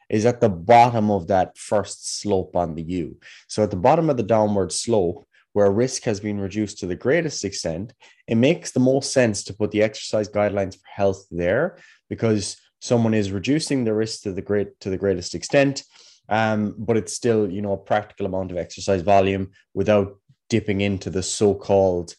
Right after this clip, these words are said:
increase in slope that's gonna increase the person's risk again. So the idea here is that as you get beyond the exercise guidelines, which would be a hundred and fifty to three hundred minutes of moderate intensity exercise, um,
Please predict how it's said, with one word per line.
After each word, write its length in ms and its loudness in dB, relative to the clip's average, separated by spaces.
increase 540 -2
in 120 -2
slope 460 0
that's 180 -4
gonna 160 -2
increase 460 -4
the 80 -10
person's 400 -2
risk 320 -4
again. 340 -4
So 240 0
the 140 -2
idea 400 4
here 400 -2
is 120 -10
that 100 0
as 240 4
you 80 -2
get 260 0
beyond 460 2
the 120 2
exercise 460 -2
guidelines, 640 -2
which 180 -16
would 140 -4
be 300 0
a 40 -14
hundred 320 2
and 100 -8
fifty 380 -2
to 100 -12
three 240 0
hundred 240 -2
minutes 380 -4
of 80 -10
moderate 400 2
intensity 520 -2
exercise, 680 -2
um, 480 -6